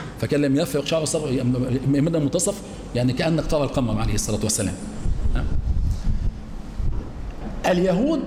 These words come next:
كانوا إذا حاضت فيهم المرأة لم يوكلوها ولم يشربوها وأخرجوها من البيت،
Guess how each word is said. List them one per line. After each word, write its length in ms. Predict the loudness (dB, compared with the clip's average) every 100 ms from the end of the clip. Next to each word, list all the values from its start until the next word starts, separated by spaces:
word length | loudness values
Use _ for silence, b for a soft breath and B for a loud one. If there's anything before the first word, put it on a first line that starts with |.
| -2
كانوا 300 | 0 2 2
إذا 220 | 2 0 2
حاضت 380 | 2 2 0
فيهم 300 | 0 0 2
المرأة 460 | 0 0 0 -2 -4 -6 -2
لم 240 | 0 2
يوكلوها 680 | 2 2 2 0 0 0 0 0
ولم 260 | 0 2
يشربوها 560 | 2 0 0 0 0 2
وأخرجوها 600 | 2 0 0 0 2 2
من 220 | 2 2
البيت، 420 | 2 0 -2 -4